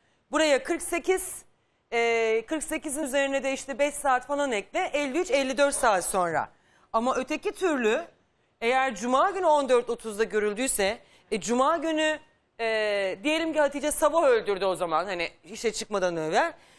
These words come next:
Yirmi dördün üzerine, e, işte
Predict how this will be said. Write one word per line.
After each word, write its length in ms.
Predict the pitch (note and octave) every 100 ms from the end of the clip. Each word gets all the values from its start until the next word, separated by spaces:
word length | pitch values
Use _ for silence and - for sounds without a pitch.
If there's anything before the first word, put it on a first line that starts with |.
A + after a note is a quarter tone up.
| _ -
Yirmi 320 | A#3 D#4+ E4+
dördün 320 | E4+ E4+ F4
üzerine, 560 | E4 C4+ C#4 B3+ D4+ E4+ _ _ _ _ _
e, 460 | A3+ A3+ G#3+ G#3 G3+
işte 440 | A#3+ - C#4+ C4+